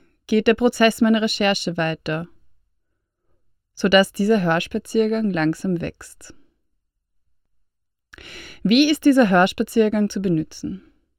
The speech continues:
Die BenutzerInnen dieses Spaziergangs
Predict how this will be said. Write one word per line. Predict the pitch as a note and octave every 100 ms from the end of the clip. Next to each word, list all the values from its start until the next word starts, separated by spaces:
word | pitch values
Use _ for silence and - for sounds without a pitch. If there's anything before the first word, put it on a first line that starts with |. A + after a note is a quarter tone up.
| _ _ _ _ _ _ _ _ _ _ _ - - - -
Die | F3+
BenutzerInnen | G3+ G#3 C#4 - D#4 D4 D4+ D4+ C#4+
dieses | A3+ G#3 -
Spaziergangs | - - F3+ F#3 A3+ B3 C4+ - -